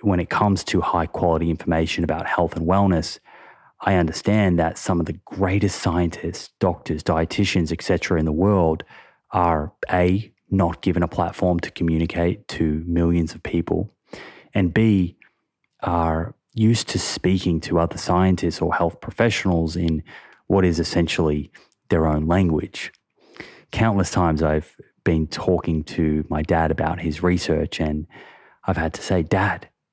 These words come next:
slow down. Can we please take a,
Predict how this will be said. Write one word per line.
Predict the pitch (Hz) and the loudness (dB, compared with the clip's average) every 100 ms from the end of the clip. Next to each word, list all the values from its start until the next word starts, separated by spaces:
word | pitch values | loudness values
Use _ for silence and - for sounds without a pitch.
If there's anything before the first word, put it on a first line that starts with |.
| _ | _
slow | - - 95 104 | -12 -4 2 2
down. | 101 101 87 76 85 - | 4 2 0 -2 -8 -4
Can | 90 | 0
we | 85 82 - _ | 0 0 -6 _
please | - 104 90 - | -2 0 0 -2
take | - 90 - | -2 -2 0
a, | 92 | -2